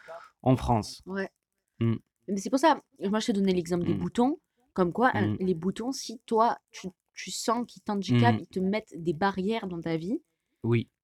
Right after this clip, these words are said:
Speaker 2: quelle qu'elle soit, c'est considéré comme un handicap. Et c'est pour ça que, j'ai, avant de commencer cette émission, j'ai trouvé qu'il était important quand même de mettre le point sur le i de qu'est-ce qu'on considère comme un handicap.
Speaker 1: D'accord.
Speaker 2: Parce qu'on va parler quand même de sujets que moi, en tant
Speaker 1: Hmm.
Speaker 2: qu'handicapée,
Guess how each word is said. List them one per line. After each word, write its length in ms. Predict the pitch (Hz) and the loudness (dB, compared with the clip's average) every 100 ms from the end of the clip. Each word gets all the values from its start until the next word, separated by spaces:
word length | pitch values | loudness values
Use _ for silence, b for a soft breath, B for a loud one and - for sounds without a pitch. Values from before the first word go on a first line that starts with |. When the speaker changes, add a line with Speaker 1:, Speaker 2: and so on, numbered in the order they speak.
| - | -2
Speaker 2:
quelle 160 | 226 | -2
qu'elle 160 | 226 196 | 0 -2
soit, 280 | - 214 269 | 0 0 0
c'est 120 | - | -2
considéré 460 | - 208 - 185 226 | -8 -8 -2 -2 -2
comme 160 | 220 | -6
un 80 | 202 | -6
handicap. 380 | 185 170 156 151 - | -6 -6 -10 -10 -8
Et 60 | |
c'est 120 | 190 | -6
pour 120 | 196 202 | -4 0
ça 140 | 277 | 0
que, 100 | 254 | 0
j'ai, 60 | 214 | -2
avant 260 | 190 196 262 | 0 2 2
de 80 | |
commencer 380 | 240 214 202 208 | 0 -4 -6 -8
cette 100 | - | -8
émission, 300 | 214 185 208 | -4 -2 -2
j'ai 100 | 254 | -4
trouvé 240 | 190 175 233 | -4 -4 -6
qu'il 160 | 185 | -8
était 160 | 170 - | -10 -6
important 380 | 196 202 196 233 | -4 -4 -2 -2
quand 120 | 226 | -2
même 200 | 175 233 339 b b b 202 | 0 -2 -4 b b b 0
de 40 | |
mettre 180 | 208 254 | 2 2
le 80 | 202 | 0
point 140 | 254 | 0
sur 180 | 254 226 | 0 2
le 100 | 202 | 2
i 120 | 262 | 2
de 120 | 247 | 2
qu'est-ce 400 | 180 - 269 277 | 0 2 0 0
qu'on 140 | - 190 | -2 -2
considère 480 | 233 - 196 220 - | -2 -4 0 0 0
comme 140 | 190 | -2
un 120 | 180 | 0
handicap. 460 | 196 180 185 - 147 _ _ _ _ _ | 0 0 -4 -6 -10 _ _ _ _ _
Speaker 1:
D'accord. 480 | 110 117 117 107 107 _ - | -4 -4 -2 -6 -8 _ -6
Speaker 2:
Parce 160 | 190 | -6
qu'on 120 | - 196 | 0 2
va 80 | 190 | 4
parler 280 | 214 202 | 4 2
quand 100 | 254 | 2
même 180 | 214 208 | 0 0
de 80 | 185 | -2
sujets 320 | - 180 240 | -4 -2 -2
que 100 | 262 | 2
moi, 380 | 196 190 190 330 - _ | 2 4 4 2 -4 _
en 100 | - | -8
tant 200 | 170 202 | -2 0
Speaker 1:
Hmm. 80 | 190 151 | 0 -2
Speaker 2:
qu'handicapée, 640 | - 170 175 180 170 247 | -6 -6 -4 -4 0 -2